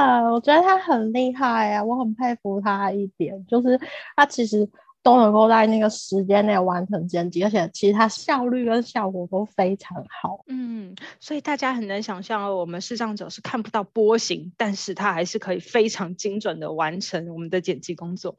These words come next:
Speaker 2: 那我们还有另外一位是大总管啊，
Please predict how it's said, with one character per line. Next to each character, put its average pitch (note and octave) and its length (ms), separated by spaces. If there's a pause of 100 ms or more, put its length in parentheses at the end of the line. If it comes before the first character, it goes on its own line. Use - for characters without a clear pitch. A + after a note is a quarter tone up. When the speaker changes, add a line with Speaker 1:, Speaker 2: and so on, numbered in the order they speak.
(360)
Speaker 2:
那 E4 120
我 C4 40
们 G3 140
还 A3 140
有 A3+ 160
另 A3+ 200
外 A3 140
一 F3 80
位 G3 160
是 F#3+ 180
大 F#3 280
总 D#3+ 200 (140)
管 - 180 (120)
啊， - 100